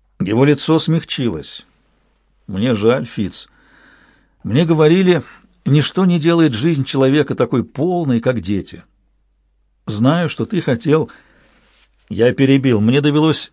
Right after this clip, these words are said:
вырастить Неда. Льщу себя надеждой, что справился неплохо для мужчины, заботам которого без предупреждения поручили восьмилетнего сироту.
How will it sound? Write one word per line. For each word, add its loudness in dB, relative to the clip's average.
вырастить 0
Неда. -2
Льщу 0
себя 0
надеждой, 0
что -6
справился 2
неплохо -2
для -4
мужчины, -2
заботам 2
которого -4
без 0
предупреждения -2
поручили -2
восьмилетнего -2
сироту. -6